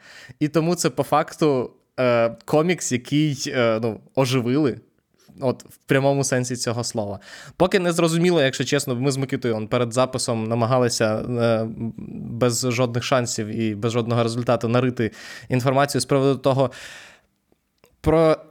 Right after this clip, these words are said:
яку кількість подій буде перший сезон, тому що, ну, сам Скотт Пілігрим складається з шести книг.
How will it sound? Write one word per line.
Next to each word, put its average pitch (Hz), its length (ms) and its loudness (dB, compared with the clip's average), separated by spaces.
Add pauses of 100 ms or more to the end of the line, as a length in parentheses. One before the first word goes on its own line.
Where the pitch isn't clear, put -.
(240)
яку 151 260 2
кількість 151 540 0
подій 143 580 0 (320)
буде 120 260 0
перший 123 380 0
сезон, 135 500 0 (280)
тому 135 280 0
що, 123 560 2
ну, 117 240 0
сам 139 420 -2 (120)
Скотт 131 280 0
Пілігрим 131 380 2
складається 117 680 0
з 117 340 -2
шести - 360 0
книг. 113 380 0